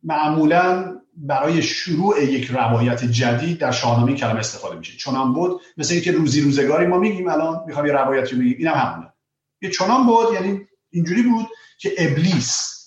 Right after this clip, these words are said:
روزی پگاه بیامد به سان یکی نیکخواه. اینجا داره دربارهٔ ابلیس صحبت می‌کنه. حالا ابلیس کیه؟ ابلیس همون شیطانه دیگه، که می‌تونیم به روایت بگیم همون اهریمنه که ما در بخش‌های گذشته هم داشتیم، اما شاید چون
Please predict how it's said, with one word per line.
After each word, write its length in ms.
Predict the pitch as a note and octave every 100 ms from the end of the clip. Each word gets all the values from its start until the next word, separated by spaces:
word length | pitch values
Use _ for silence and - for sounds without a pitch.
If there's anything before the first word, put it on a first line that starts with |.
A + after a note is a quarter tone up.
| -
روزی 500 | A2 D#3 E3 B2+ -
پگاه 560 | A#2+ C3+ G#3+ F#3+ E3
بیامد 360 | D#3 G3 F#3+ F#3+
به 80 | D#3
سان 300 | D#3 D#3 D3+
یکی 220 | C#3+ C#3+
نیکخواه. 380 | A2+ - - F#2+
اینجا 160 | B2 G3+
داره 140 | G#3+
دربارهٔ 220 | G3+ G3 -
ابلیس 360 | C#3 A#2 D#3+ -
صحبت 260 | F3+ - F2
می‌کنه. 180 | - F#2
حالا 140 | -
ابلیس 320 | - G3 -
کیه؟ 340 | - A#2 A2+ - - _ _ _
ابلیس 220 | D3 -
همون 120 | F#3+
شیطانه 520 | - D#3+ C#3 C3+ A#2 G2+
دیگه، 300 | G2+ G2 - _ _
که 100 | -
می‌تونیم 420 | C#3+ F3 F#3 G#3 E3+
به 60 |
روایت 380 | D3+ C#3+ C#3 -
بگیم 220 | F3+ F3+
همون 280 | D3+ F#3+ G3
اهریمنه 760 | C3 A#2 A2+ G#2+ A#2+ C#3+ A#2+ - _ _ _
که 100 | G#2+
ما 100 | C3
در 300 | C#3 C#3+ - - _
بخش‌های 360 | A#2 A2 - D3
گذشته 400 | B2+ G#2+ - B2
هم 80 | A#2
داشتیم، 300 | F#2+ - C3
اما 140 | E3+
شاید 400 | - - F#3+ G3+
چون 540 | - - G3+ B2+ A#2